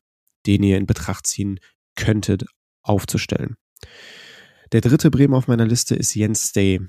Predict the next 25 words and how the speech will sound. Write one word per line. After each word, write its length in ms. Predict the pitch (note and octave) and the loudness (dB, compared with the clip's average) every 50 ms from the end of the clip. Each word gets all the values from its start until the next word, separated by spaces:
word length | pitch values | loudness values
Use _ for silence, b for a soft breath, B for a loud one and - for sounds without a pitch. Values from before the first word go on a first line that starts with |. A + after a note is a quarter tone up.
| - _ - | -14 _ -10
Er 140 | - A2 G#2 | -6 -2 0
war 120 | G#2 G#2+ A2 | 2 2 2
jetzt 140 | A2+ - | 2 2
einige 300 | - A#2+ B2 B2 A#2 A#2 | 2 4 4 6 6 6
Wochen 180 | A2+ A2 A2 A2+ | 4 4 2 0
verletzt, 560 | - - G2+ G#2+ B2 C3+ - - - - - | 0 0 2 4 4 4 2 0 -4 -6 -8
stand 300 | - - - A2 A2+ - | -8 -6 -4 -4 -4 0
gegen 200 | - A#2 A2 A2 | 0 0 2 2
Gladbach 400 | G2+ G#2 A2+ A2 - - G#2+ - | 2 0 0 0 0 -4 -6 -4
am 60 | G#2+ | -6
vergangenen 460 | G2+ - A2+ G#2+ A2 A2 A2+ A2 A2 - | -4 -4 -2 -2 0 0 0 -2 -2 -2
Spieltag 340 | - - A2+ - G#2+ - | -2 -2 -2 0 -2 -2
im 140 | - G#2 G2+ - | -4 -6 -8 -8
Kader, 400 | - - - - A2+ B2+ C3 B2 | -12 -10 -4 -2 0 2 2 0
kam 360 | - - - G#2+ G#2+ G#2+ G#2 | -2 -4 -6 -6 -6 -6 -4
allerdings 400 | - G#2+ G#2 G#2+ A2+ A2 G#2 - | -4 -4 -4 -4 -4 -6 -8 -6
dann 260 | - G2+ G#2+ G#2 G2+ | -6 -6 -6 -6 -6
schlussendlich 640 | - - - - A2 - A#2 A2 G#2 - G#2 - - | -10 -10 -8 -6 -6 -4 -6 -6 -6 -8 -8 -6 -4
nicht 280 | G#2 G#2+ A#2 - - | 0 0 0 0 0
zum 160 | - - A2+ A2+ | -4 -6 -4 -2
Einsatz, 400 | A2 A2+ A2 A2 A#2 A2 - - | -2 0 4 4 4 2 2 -2
was 260 | G2+ G2 - - - | -4 -6 -6 -8 -12
wahrscheinlich 500 | D3+ B2 A2 G2 - - G2 G#2+ G#2+ - | -12 -8 -8 -8 -4 -2 -2 -2 -2 -2
auch 120 | A2 G2+ - | -4 -4 -2
daran 360 | - G2+ G#2 G2+ G#2 G2+ | -2 -2 -2 -2 -2 -4